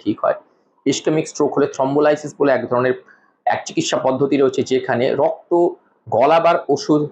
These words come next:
তাড়াতাড়ি দিলে ক্লট ডিজলভ হয়ে যেতে পারে, রক্তটা, যে রক্ত জমাট বেঁধেছে, রক্তবাহের ভেতরে সে রক্ত গলে যেতে পারে, সেখানে পেশেন্টের পরবর্তীকালীন যে সমস্যা সেটা অনেকখানি কমে যেতে পারে। এরপরে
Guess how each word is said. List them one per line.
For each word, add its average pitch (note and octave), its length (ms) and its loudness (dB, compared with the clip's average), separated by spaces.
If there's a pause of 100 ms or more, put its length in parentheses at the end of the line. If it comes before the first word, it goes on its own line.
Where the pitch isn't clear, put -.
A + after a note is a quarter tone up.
(100)
তাড়াতাড়ি B2+ 400 2
দিলে B2 300 2 (360)
ক্লট D#3+ 260 2 (140)
ডিজলভ C#3 440 2
হয়ে A#2+ 140 2
যেতে G#2+ 140 -2
পারে, B2 160 2
রক্তটা, D3+ 560 0
যে C#3+ 180 -2
রক্ত B2 300 -2
জমাট D#3+ 320 0
বেঁধেছে, B2+ 360 -2 (760)
রক্তবাহের D3+ 640 2
ভেতরে C#3+ 240 -2
সে - 120 -8
রক্ত A2+ 220 0
গলে D#3 260 2
যেতে G2+ 180 0
পারে, C#2+ 180 -4 (520)
সেখানে D3 340 -2
পেশেন্টের D3+ 520 -4
পরবর্তীকালীন B2+ 800 0
যে B2 80 -2
সমস্যা B2 460 -2
সেটা - 380 -2
অনেকখানি E3 440 0
কমে F#2+ 200 -2
যেতে D#2+ 200 -2
পারে। - 200 -4 (1040)
এরপরে E3+ 560 2